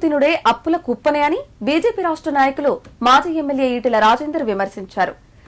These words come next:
రేవంత్ రెడ్డి ఆడబిడ్డలకు రెండు వేల ఐదు వందల రూపాయలు ఇస్తానని, ఐదు వందల రూపాయలకే గ్యాస్ ఇస్తానని చెప్పి ఇప్పటి వరకు ఇవ్వటం లేదన్నారు. కాంగ్రెస్ ఇచ్చిన హామీలు అమలు చేస్తే నేను రాజకీయాల నుండి తప్పుకుంటానని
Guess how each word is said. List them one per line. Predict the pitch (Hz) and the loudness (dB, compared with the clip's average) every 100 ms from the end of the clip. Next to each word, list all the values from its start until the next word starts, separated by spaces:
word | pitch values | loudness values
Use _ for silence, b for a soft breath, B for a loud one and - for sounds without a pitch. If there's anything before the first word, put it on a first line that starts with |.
| b - | b 2
రేవంత్ | 262 294 320 277 | 4 6 2 -2
రెడ్డి | 262 269 285 - | 0 -2 0 2
ఆడబిడ్డలకు | 226 269 254 254 247 254 262 | 4 2 0 0 0 2 2
రెండు | 226 269 | 2 2
వేల | 269 214 | 4 4
ఐదు | 240 311 | 2 -2
వందల | 311 302 | -2 0
రూపాయలు | 262 247 233 220 | 0 2 0 0
ఇస్తానని, | 202 - 240 254 320 b b b b 262 | -4 -4 -2 -2 -4 b b b b 4
ఐదు | 330 370 | 4 2
వందల | 339 320 294 | 2 0 0
రూపాయలకే | 320 392 339 339 269 | -2 -2 -4 -4 0
గ్యాస్ | 233 339 - 339 | 2 2 2 -4
ఇస్తానని | - 311 285 277 | -4 -2 -2 -2
చెప్పి | 269 311 226 b b b 254 | -2 -4 -6 b b b -4
ఇప్పటి | 262 359 | -2 0
వరకు | 302 285 262 247 | 0 2 0 0
ఇవ్వటం | 247 254 214 | 0 0 -2
లేదన్నారు. | 202 208 196 170 - b b b - | -2 -4 -4 -4 -6 b b b 2
కాంగ్రెస్ | 294 349 415 415 | 4 4 2 -4
ఇచ్చిన | 339 330 311 277 | -6 -2 0 4
హామీలు | 262 294 285 226 | 4 2 0 0
అమలు | 233 277 277 | 0 0 0
చేస్తే | 269 269 440 b b b 233 | 0 0 -4 b b b 0
నేను | 277 392 285 | 2 4 4
రాజకీయాల | 247 285 403 370 320 | 4 2 -2 -2 -2
నుండి | 302 285 247 | -2 0 0
తప్పుకుంటానని | 302 285 285 277 262 269 | 0 -2 -2 0 2 0